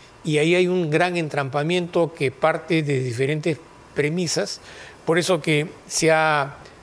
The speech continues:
delegado, digamos, esa posibilidad a una participación colectiva de otras entidades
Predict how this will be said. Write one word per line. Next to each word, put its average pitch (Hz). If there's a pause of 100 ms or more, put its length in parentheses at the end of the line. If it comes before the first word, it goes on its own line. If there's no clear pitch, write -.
delegado, 165
digamos, 156 (100)
esa 170
posibilidad 160
a 147
una 160
participación 147 (360)
colectiva 175
de 160
otras 170
entidades 139